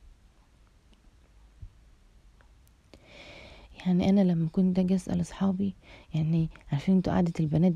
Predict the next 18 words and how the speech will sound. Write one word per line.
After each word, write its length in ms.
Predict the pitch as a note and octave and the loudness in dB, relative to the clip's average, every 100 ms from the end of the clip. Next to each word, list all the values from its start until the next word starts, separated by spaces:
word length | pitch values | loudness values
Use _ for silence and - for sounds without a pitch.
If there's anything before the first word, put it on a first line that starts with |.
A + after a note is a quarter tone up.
| - | 2
دي 120 | F#3+ | 2
اللي 180 | F3 D#3+ | 2 0
كلها 640 | - D#3 E3+ E3+ D#3 D#3+ - - - - - - - - - - - - - - - - - | 0 0 2 2 0 -2 -6 -8 -6 -6 -8 -12 -16 -20 -20 -20 -20 -20 -20 -20 -20 -10 -2
أسئلة 460 | D#3 - - F#3+ | -2 0 2 2
عن 280 | F3 D#3 D3+ | 2 0 -2
المستقبل 960 | D#3+ D3+ D#3+ D#3+ D3+ - - F#3+ E3 E3+ | -2 -2 -4 -2 -4 -4 -2 0 0 0
المجهول، 680 | F3+ E3+ D#3 E3 F#3 G#3 G#3 - - - | 0 -2 -4 0 2 0 -4 -14 -20 -14
فمثلًا 760 | - D#3+ D#3+ E3+ - F3 E3+ | -8 -4 -2 -2 -2 -2 -2
أقول 200 | - E3+ | -2 -2
لواحدة: 400 | E3 E3+ F3+ F3+ | -2 -2 -6 -4
"إيه، 300 | F#3+ F#3+ G3 - - - - - - - - - - | 0 0 -2 -6 -18 -20 -20 -20 -20 -20 -20 -10 -4
انت 180 | E3+ F3+ | -2 0
نفسك 360 | G3 - F3 - - - D#3+ | 0 -2 -12 -16 -20 -12 -4
جوزك 480 | F3+ F3 F3 - | 0 0 -2 -2
يطلع 360 | E3+ - E3+ F3 | -6 -4 -6 -4
ايه 120 | E3+ | -2
مثلًا؟" 520 | D#3 D#3+ - D3+ D3+ | -2 -4 -4 -4 -4
أو 260 | D#3+ D3+ | -6 -6